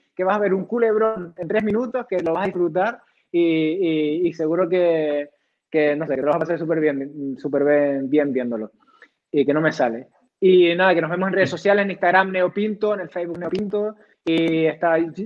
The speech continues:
son las redes sociales que más utilizo, porque la verdad que Twitter no lo, no lo utilizo mucho, y estamos por ahí, por ahí en contacto, y espero que, que puedan si-, disfrutar mi música, de lo que voy haciendo, que siempre voy subiendo, eh, subiéndolo por ahí.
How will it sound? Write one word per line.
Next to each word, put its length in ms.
son 160
las 100
redes 180
sociales 300
que 80
más 160
utilizo, 320
porque 160
la 100
verdad 180
que 100
Twitter 260
no 160
lo, 180
no 80
lo 60
utilizo 240
mucho, 320
y 80
estamos 300
por 160
ahí, 300
por 120
ahí 100
en 100
contacto, 460
y 40
espero 280
que, 260
que 80
puedan 180
si-, 180
disfrutar 380
mi 80
música, 340
de 80
lo 100
que 100
voy 100
haciendo, 400
que 100
siempre 180
voy 140
subiendo, 440
eh, 300
subiéndolo 380
por 140
ahí. 260